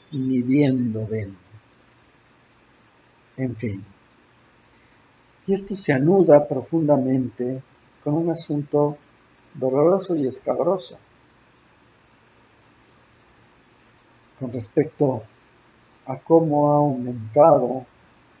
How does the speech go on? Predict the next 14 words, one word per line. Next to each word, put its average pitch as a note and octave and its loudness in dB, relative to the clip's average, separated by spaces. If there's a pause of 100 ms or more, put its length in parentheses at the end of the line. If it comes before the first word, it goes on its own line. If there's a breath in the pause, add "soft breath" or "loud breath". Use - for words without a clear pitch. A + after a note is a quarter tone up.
(240)
o B2 -16
se C3 -4
ha D3 4
exacerbado C3+ 0
la B2 0
violencia B2+ -4 (200)
intrafamiliar C3 -2 (1300)
a D3 0
raíz C3 0
de B2+ -4
la A#2+ -2
contingencia. A2 -12 (2250)
Pues D3 2
bien, D3 6